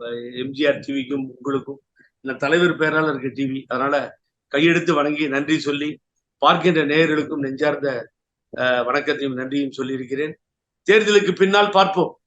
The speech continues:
இந்த கட்சியை காப்பாற்ற வேண்டிய கடமை உணர்வோடு நாங்கள் அனைவரும் தயாராக இருக்கிறோம். ஆகவே என்ன ரிசல்ட் வருதுன்னு பார்ப்போம். அதற்கு பின்னால் தான், இந்த ரிசல்ட் வந்த பின்னால் அனைத்து இந்திய அண்ணா திராவிட முன்னேற்ற கழகம்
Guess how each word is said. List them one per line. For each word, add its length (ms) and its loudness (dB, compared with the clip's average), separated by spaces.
இந்த 140 0
கட்சியை 500 2
காப்பாற்ற 640 4
வேண்டிய 380 2
கடமை 380 2
உணர்வோடு 520 2
நாங்கள் 300 2
அனைவரும் 540 0
தயாராக 440 2
இருக்கிறோம். 520 -6
ஆகவே 440 0
என்ன 200 -2
ரிசல்ட் 400 -4
வருதுன்னு 320 -6
பார்ப்போம். 460 -6
அதற்கு 420 0
பின்னால் 420 2
தான், 300 2
இந்த 200 -8
ரிசல்ட் 320 -2
வந்த 240 -2
பின்னால் 500 -4
அனைத்து 340 -2
இந்திய 180 -2
அண்ணா 260 2
திராவிட 300 2
முன்னேற்ற 360 -6
கழகம் 400 -4